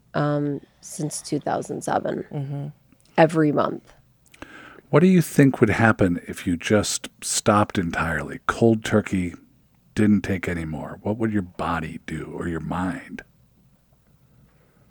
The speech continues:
Speaker 1: Well, the main thing I worry about is my hair. So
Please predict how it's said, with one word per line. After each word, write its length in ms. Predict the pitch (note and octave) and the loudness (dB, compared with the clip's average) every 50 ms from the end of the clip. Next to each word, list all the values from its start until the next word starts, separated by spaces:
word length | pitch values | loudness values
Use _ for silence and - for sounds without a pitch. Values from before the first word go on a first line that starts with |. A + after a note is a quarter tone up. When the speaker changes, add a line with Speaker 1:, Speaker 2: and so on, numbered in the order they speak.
| _ _ _ _ _ _ _ _ _ _ - - - - - - - - - - _ _ | _ _ _ _ _ _ _ _ _ _ -20 -20 -20 -20 -20 -20 -20 -20 -20 -20 _ _
Speaker 1:
Well, 100 | _ G#3+ | _ 6
the 120 | G#3 A3+ A3+ | 6 6 8
main 260 | A3 G#3+ A#3+ C#4 D4+ | 8 6 6 6 4
thing 140 | D#4+ D#4 D4 | 2 2 4
I 100 | B3+ G#3 | 4 4
worry 240 | F3 D#3+ D#3+ D#3+ D#3+ | 4 4 2 2 2
about 320 | D3+ D#3 D3 D3+ - - | 2 0 -2 -2 -2 -2
is 260 | - E3+ D#3 D#3 - - _ _ _ _ | -2 -2 -2 -4 -10 -14 _ _ _ _
my 280 | - E3 D#3 D3 D3 D3+ | -2 -2 0 0 -2 -2
hair. 640 | D#3 - - _ F3 F#3+ - - - - - - - - | -4 -6 -12 _ -4 -2 -2 0 0 -2 -4 -6 -8 -10
So 540 | - - - - D#3+ D3+ D3+ D3+ D3+ D3+ | -12 -2 2 4 4 6 4 4 2 0